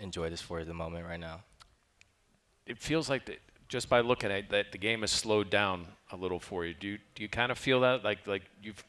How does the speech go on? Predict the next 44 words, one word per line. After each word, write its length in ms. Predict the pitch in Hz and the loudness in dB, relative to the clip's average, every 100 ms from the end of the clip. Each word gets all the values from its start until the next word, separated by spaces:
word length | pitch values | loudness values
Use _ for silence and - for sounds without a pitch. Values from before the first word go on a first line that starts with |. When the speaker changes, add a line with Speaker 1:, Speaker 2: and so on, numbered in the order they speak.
| 104 | -8
Speaker 2:
had 240 | 107 117 | -2 -2
some 140 | 117 107 | -2 0
games 300 | 113 117 120 | 0 0 -2
under 160 | 113 | 0
your 120 | 110 | -2
belt, 280 | 98 113 120 | 2 4 4
it, 80 | 107 - | 2 -8
it's 180 | 107 | -8
slowing 320 | - 113 113 107 | -2 0 0 2
down 260 | 104 117 | 2 0
for 220 | - 123 | -4 -4
you? 140 | 127 143 - _ - - _ - | -4 -8 -14 _ -20 -20 _ 2
Speaker 1:
Um, 420 | 135 143 135 131 - _ _ _ | 8 8 8 4 -8 _ _ _
I 60 | 143 | 6
wouldn't 240 | 180 156 | 8 6
say 180 | - 127 | 6 4
it's 120 | 127 | 4
just 180 | 120 107 | 4 4
slowing 400 | - 120 120 110 | 6 6 6 4
down. 260 | 104 104 104 | 4 4 4
I 80 | 104 | 2
just 400 | 104 - - - | -2 -4 -6 -2
feel 200 | 117 113 | 6 6
more 200 | 107 101 | 8 4
comfortable. 500 | - 98 - 98 98 | 2 -2 -2 2 4
I'm 120 | 98 | 4
just 180 | 92 - | 0 0
playing 200 | 107 95 | 2 2
more 200 | 95 98 | 2 2
of 80 | 95 | 2
my 180 | 92 90 | 0 0
game 300 | 92 98 95 | -2 0 2
out 200 | 95 - | 0 2
there, 300 | 95 95 95 - _ - | 2 2 -2 -16 _ -10
you 100 | 90 | -2
know, 160 | 87 | -2
trusting, 640 | - 104 98 101 101 95 - | 2 2 2 0 -2 -4 -6
trusting 320 | - 117 117 95 | 2 4 4 2
my 220 | 92 92 | 4 4
work, 420 | 95 98 95 92 | 4 4 4 0
my 160 | 87 92 | -6 -6
teammates, 480 | - 98 95 95 | -4 0 0 0
trusting 420 | - 98 98 101 95 | -2 0 0 -2 -4
me 280 | 95 95 | -4 -6